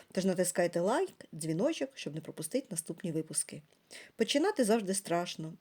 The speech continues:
але якщо ви теж зробили перші кроки у важливій справі, моя вам підтримка. У попередніх відео є інформація, про що саме я буду розповідати вам.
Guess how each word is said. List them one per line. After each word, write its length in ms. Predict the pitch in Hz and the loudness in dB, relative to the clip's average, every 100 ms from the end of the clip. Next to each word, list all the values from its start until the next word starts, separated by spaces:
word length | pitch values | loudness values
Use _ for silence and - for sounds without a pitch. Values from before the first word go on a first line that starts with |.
| - | 0
але 160 | 175 | 4
якщо 240 | 214 - 233 | 4 6 4
ви 80 | |
теж 180 | 240 262 | 6 4
зробили 360 | 240 226 226 220 | 4 6 8 8
перші 320 | 214 202 202 | 6 4 2
кроки 320 | 214 208 196 | 2 2 2
у 40 | 170 | 0
важливій 360 | 170 170 170 | 0 0 0
справі, 440 | 175 - 285 339 302 - - - - - | -2 2 2 2 -2 -8 -20 -20 -14 0
моя 180 | 285 392 | 2 4
вам 160 | 247 | 4
підтримка. 640 | 233 185 165 160 151 - 147 _ - | 2 0 0 0 -2 -8 -12 _ -12
У 40 | - | 0
попередніх 580 | 226 208 233 190 190 208 | 2 6 6 6 2 2
відео 420 | 247 302 196 175 | 4 6 6 6
є 140 | 180 | 4
інформація, 800 | - 170 170 165 214 339 - 226 | 2 0 -2 0 0 -2 -2 -2
про 160 | - 170 | -2 -6
що 220 | - 330 | -2 -2
саме 320 | - 285 226 | -2 -2 -4
я 140 | - 160 | -2 -2
буду 240 | 170 208 | 0 -2
розповідати 680 | 190 - - 143 156 165 165 | -2 -6 -10 -8 -8 -6 -8
вам. 220 | 147 160 | -8 -12